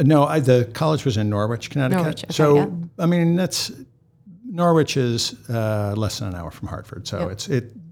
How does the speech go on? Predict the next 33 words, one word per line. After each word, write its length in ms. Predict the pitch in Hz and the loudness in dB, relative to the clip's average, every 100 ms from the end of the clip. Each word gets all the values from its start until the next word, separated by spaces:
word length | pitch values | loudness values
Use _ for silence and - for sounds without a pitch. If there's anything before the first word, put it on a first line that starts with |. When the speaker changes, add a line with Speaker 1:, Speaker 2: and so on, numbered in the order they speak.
| _ _ 147 | _ _ -2
Speaker 1:
we 100 | 135 | 2
think 180 | 156 123 | 2 2
of 40 | |
it 80 | 107 | 0
as 160 | 101 | -2
quite 360 | - 107 104 - | -2 -6 -6 -8
distinct 340 | 110 - 98 | -8 -4 -6
place, 240 | - - 85 | -6 -10 -8
but 160 | - | -8
it's 220 | 87 - - | -10 -12 -14
close 280 | - 98 - | -10 -10 -8
by. 180 | - - - | -12 -14 -12
Speaker 2:
Right. 240 | 170 147 - - - | -8 -6 -8 -18 -8
Speaker 1:
And, 520 | 123 110 107 104 107 - - _ _ _ _ - | -2 0 2 0 0 -4 -20 _ _ _ _ -6
uh, 420 | 143 123 113 113 - | -2 0 0 0 2
it 140 | 131 | 2
was, 260 | 147 120 - - - | 2 -2 -2 -10 -4
it 80 | 147 | 2
was 180 | 135 101 | 2 2
great 360 | 151 170 147 | 2 2 2
because 360 | 123 - 123 117 | -4 -2 -2 0
I 100 | 127 | -2
saw 320 | - 156 139 | -2 0 0
that, 480 | 123 113 107 101 - - - | 0 -2 -2 -4 -6 -18 -6
that 200 | 131 131 | -6 -2
sort 160 | 139 | -2
of 100 | 110 - | -2 -2
technical 420 | 120 - 123 110 | -4 -2 -4 -4
college 680 | - 104 95 95 95 101 104 | -4 -4 -4 -4 -6 -8 -6
or 220 | 92 92 | -6 -6
community, 440 | - - 131 110 | -6 2 2 2
it 40 | - | -2
was 200 | 101 | -6